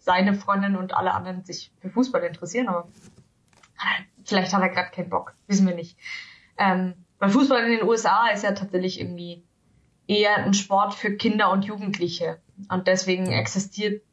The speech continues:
eine Profiliga in dem Maße nicht so sehr.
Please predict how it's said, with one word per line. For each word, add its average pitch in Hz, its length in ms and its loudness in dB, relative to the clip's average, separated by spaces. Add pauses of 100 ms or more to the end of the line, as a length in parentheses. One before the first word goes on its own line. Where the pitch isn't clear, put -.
(160)
eine 190 100 2
Profiliga 196 600 0
in 196 180 0
dem 190 220 0 (320)
Maße 185 640 0 (300)
nicht 202 480 2
so 208 140 0
sehr. 202 360 2